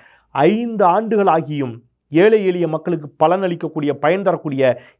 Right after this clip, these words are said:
எய்ம்ஸ் மருத்துவமனையை ஏன் உங்களால கேட்போமா இல்லையா? இதை கேட்டா, அஹ், இதை தான், இந்த மாதிரி கேள்விகள் கேட்டா தேச விரோதின்றது. இப்ப இதுக்கு ஒரு விவாதம்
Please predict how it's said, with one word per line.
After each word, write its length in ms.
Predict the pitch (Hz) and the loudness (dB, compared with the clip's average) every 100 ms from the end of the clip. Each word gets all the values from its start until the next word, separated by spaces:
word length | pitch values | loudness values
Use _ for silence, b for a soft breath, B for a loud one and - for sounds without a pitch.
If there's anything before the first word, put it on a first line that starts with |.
| 135 | 2
எய்ம்ஸ் 360 | 175 240 - | 2 2 -2
மருத்துவமனையை 560 | 165 185 208 160 208 190 | -2 -2 -2 -2 -2 -2
ஏன் 200 | 180 269 | 2 2
உங்களால 380 | 208 160 156 247 - _ _ _ _ _ _ _ _ _ _ _ _ _ _ - | 2 0 0 -2 -10 _ _ _ _ _ _ _ _ _ _ _ _ _ _ 2
கேட்போமா 300 | 196 202 202 | 2 4 4
இல்லையா? 360 | 190 170 180 175 _ _ _ _ _ _ - B B B _ | 2 0 -4 -6 _ _ _ _ _ _ -20 B B B _
இதை 380 | 170 202 185 - | 4 6 4 2
கேட்டா, 640 | 190 185 202 226 156 - | 0 0 0 0 0 -4
அஹ், 280 | - - 262 | -10 -6 -4
இதை 240 | 240 247 | 0 2
தான், 140 | 277 262 | 2 2
இந்த 160 | 185 | 0
மாதிரி 180 | 226 285 | 0 2
கேள்விகள் 300 | 269 262 262 | 2 0 0
கேட்டா 180 | 240 294 | -2 0
தேச 340 | 359 269 240 | 2 2 2
விரோதின்றது. 420 | 214 185 175 117 90 _ _ _ _ _ _ _ _ _ | -2 -4 -8 -10 -14 _ _ _ _ _ _ _ _ _
இப்ப 520 | 113 131 131 165 202 202 b b b b b _ _ | 0 4 4 4 0 -6 b b b b b _ _
இதுக்கு 460 | - 202 185 269 170 | 2 2 4 4 4
ஒரு 180 | 170 180 | 2 0
விவாதம் 480 | 156 180 143 107 | 2 2 2 -2